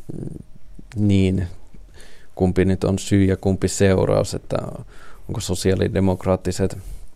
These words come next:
näkökulmat enemmänkin seurausta siitä, että minkälaista su-, suomalaisten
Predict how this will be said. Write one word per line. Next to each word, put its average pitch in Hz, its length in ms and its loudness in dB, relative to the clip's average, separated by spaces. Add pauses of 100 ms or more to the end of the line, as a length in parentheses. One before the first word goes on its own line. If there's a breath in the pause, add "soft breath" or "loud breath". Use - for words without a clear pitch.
(600)
näkökulmat 95 680 2 (1200 soft breath)
enemmänkin 92 460 4 (240)
seurausta 95 560 0
siitä, 98 420 4
että 98 240 -2
minkälaista 95 680 0 (260)
su-, - 260 -10 (120)
suomalaisten 95 680 0